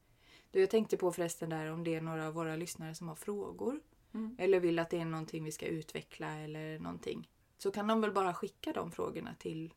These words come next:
Speaker 1: till våran mail så kan vi försöka svara på det i, i nästa poddavsnitt.
Speaker 2: Mm. Nästa avsnitt är ju tanken att vi ska med oss en gäst också.
Speaker 1: Mm.
Speaker 2: Vi smider planer för fullt.
Speaker 1: Mm, mm.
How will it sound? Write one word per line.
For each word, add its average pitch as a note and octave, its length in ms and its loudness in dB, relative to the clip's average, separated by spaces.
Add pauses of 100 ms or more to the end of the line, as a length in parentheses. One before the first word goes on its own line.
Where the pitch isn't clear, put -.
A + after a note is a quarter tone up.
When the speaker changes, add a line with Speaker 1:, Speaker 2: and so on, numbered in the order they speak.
Speaker 1:
till F3+ 120 -4
våran E3 280 -2
mail A#3 260 -2
så - 120 -8
kan F3+ 180 -6
vi E3 140 2
försöka E3 320 -8
svara E3 320 -4
på - 120 -2
det D#3+ 260 -2
i, D#3 480 -2
i F3 80 -6
nästa E3 280 -4
poddavsnitt. F3+ 680 -4
Speaker 2:
Mm. A3+ 260 -4 (420)
Nästa B3 540 4 (140)
avsnitt F3+ 500 -2
är F3 40 0
ju E3+ 40 -2
tanken F3 300 -6
att E3 160 -4
vi E3 40 -6
ska F3 140 -6
med F3+ 140 -6
oss F3 100 -12
en F3 60 -4
gäst F#3+ 260 -4
också. - 220 -12 (200)
Speaker 1:
Mm. A#3 300 0 (680)
Speaker 2:
Vi - 60 -12
smider G3 320 0
planer F#3 540 -6 (100)
för F3 80 -10
fullt. F3 220 -6
Speaker 1:
Mm, B3 200 -4 (360)
mm. G3+ 120 -4